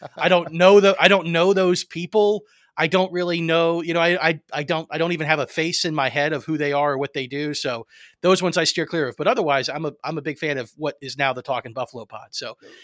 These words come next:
I'll, I'll give you the opportunity to be your own, uh,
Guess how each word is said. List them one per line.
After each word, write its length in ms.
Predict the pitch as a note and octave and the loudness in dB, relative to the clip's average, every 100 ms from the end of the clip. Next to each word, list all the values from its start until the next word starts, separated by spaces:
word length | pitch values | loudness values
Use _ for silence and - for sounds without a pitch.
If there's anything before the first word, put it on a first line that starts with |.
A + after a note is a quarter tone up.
| - - | -20 0
I'll, 240 | F3 G#3 - | 0 0 -2
I'll 140 | D#3 E3+ | -4 -2
give 160 | G3+ | -2
you 120 | F#3 | -4
the 140 | F#3 F3+ | 0 0
opportunity 520 | D#3+ D#3+ G3 F3 D#3 | 0 -2 -6 -4 -4
to 80 | C#3+ | -6
be 120 | D#3+ | -6
your 240 | D#3 D3+ | -4 -2
own, 220 | D3 D3 C#3+ | -2 -2 0
uh, 240 | C3 | 0